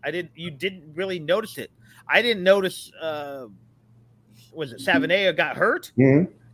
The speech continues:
Speaker 1: And then I certainly didn't notice Longy was in there till I, till they showed a close-up of the
Speaker 2: Until they
Speaker 1: line.
Speaker 2: showed a picture, right?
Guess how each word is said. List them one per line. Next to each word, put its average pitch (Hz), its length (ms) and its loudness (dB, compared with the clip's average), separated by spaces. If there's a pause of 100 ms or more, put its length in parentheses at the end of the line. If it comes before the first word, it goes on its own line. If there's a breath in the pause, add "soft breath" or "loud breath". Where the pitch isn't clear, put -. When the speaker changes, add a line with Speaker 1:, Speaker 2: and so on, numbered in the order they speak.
Speaker 1:
And 185 200 2
then 196 200 4
I 185 100 6
certainly 233 380 -2
didn't 196 240 -4
notice 208 320 0
Longy 208 360 0
was 175 140 -6
in 233 140 0
there 240 160 0
till 202 180 0
I, 190 200 4
till 180 280 -4
they 180 100 -2
showed 202 220 -4
a 196 60 -4
close-up 190 440 -8
of 196 100 -10
the 180 100 -4
Speaker 2:
Until 143 220 6
they 143 80 8
Speaker 1:
line. 123 40 8
Speaker 2:
showed 127 180 8
a 98 40 0
picture, 131 320 4
right? 90 340 4